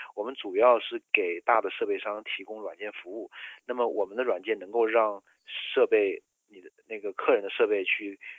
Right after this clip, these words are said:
跟踪用户的手。那么当然前面会有 sensor，但这 sensor 不是我们做的，这 sensor 是我们其他的第三方的供货商做的。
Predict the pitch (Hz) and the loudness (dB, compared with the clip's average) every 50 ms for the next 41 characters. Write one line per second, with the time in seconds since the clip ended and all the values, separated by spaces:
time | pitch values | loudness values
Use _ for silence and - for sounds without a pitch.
0 | _ _ - - 120 123 123 123 123 120 123 120 _ _ _ - 131 123 113 110 | _ _ -2 -2 -2 -2 -2 -4 -4 -6 -6 -10 _ _ _ -10 -8 -6 -6 -4
1 | - 127 113 92 - - - - - _ _ - - - - - - _ - 131 | -4 -2 0 0 0 0 -2 -4 -6 _ _ -20 -16 -16 -16 -16 -10 _ -2 0
2 | 131 131 127 127 - - - _ _ _ - 131 131 127 123 - - - 117 117 | 2 4 4 2 2 -2 -8 _ _ _ 2 4 4 4 4 2 -2 -4 -4 -2
3 | 123 120 - 127 107 87 - - 110 113 - - 85 - - - - - - 139 | -2 -2 -2 -2 -2 -2 -2 -2 -2 -2 -2 -4 -4 -6 -6 -14 -8 -2 2 2
4 | 139 139 131 - 143 135 135 139 113 - - - 98 90 87 - _ - - 104 | 4 4 4 4 4 2 4 2 0 0 -2 -4 -2 -2 -4 -4 _ -2 0 0
5 | 92 - - - _ _ - 107 - 120 117 117 120 107 107 107 92 85 _ _ | 0 -2 -6 -14 _ _ -16 -10 -6 -6 -4 -4 -6 -6 -6 -6 -8 -8 _ _
6 | _ _ - - - 107 107 117 117 113 101 - 104 - 107 104 104 107 104 104 | _ _ -12 -12 -10 -6 -2 -2 -2 -2 -2 -6 -8 -6 -6 -6 -4 -4 -8 -8
7 | - 101 104 107 98 - 104 101 107 - - 104 85 - | -8 -8 -8 -8 -8 -8 -8 -10 -8 -6 -6 -6 -6 -6